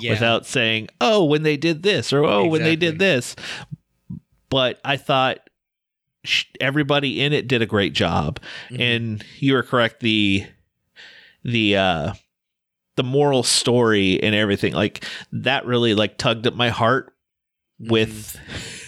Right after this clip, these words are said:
Speaker 2: <laughs> the way it went. And I liked that it gave it more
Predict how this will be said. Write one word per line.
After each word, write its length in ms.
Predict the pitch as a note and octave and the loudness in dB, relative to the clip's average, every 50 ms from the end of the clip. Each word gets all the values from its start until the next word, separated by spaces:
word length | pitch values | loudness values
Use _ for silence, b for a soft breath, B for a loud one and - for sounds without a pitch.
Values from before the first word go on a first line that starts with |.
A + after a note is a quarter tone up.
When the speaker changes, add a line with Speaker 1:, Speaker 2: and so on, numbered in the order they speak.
| - - - C#3+ - _ - D#3+ - _ B B B B | -10 -6 -6 -6 -6 _ -6 -8 -8 _ B B B B
Speaker 2:
<laughs> 100 | B B | B B
the 100 | - C3 A2+ | -2 -2 0
way 240 | A#2 B2 B2 B2 A#2+ | 2 2 2 2 2
it 80 | A2 - | 0 0
went. 440 | G2 G#2+ A2+ A#2+ C#3 - - - B B B B B B B B B B _ _ _ _ - | 0 0 0 0 0 -4 -6 -10 B B B B B B B B B B _ _ _ _ -6
And 440 | A2+ A2+ A2+ A2 A2 G#2+ A2 G#2+ F#2+ - - | -2 0 0 0 0 0 0 -2 -4 -4 -2
I 120 | - A#2 A#2 | -2 -2 0
liked 480 | A2 G#2+ A2 A2 A2+ - - - - | 0 0 0 0 0 -2 -6 -8 -4
that 160 | A#2 A2 G#2 G2+ | 0 2 2 2
it 240 | F#2+ D#2+ G#2 - - | 2 0 -2 -4 -4
gave 260 | - G#2+ G#2+ G#2 G2+ | -2 0 0 2 2
it 120 | G#2 - | 0 -2
more 680 | - G#2+ G#2+ G#2+ G#2 G#2 G#2 G2+ G2+ F#2+ F#2+ F#2+ - - | -2 -2 0 2 2 4 4 4 4 4 4 2 0 -4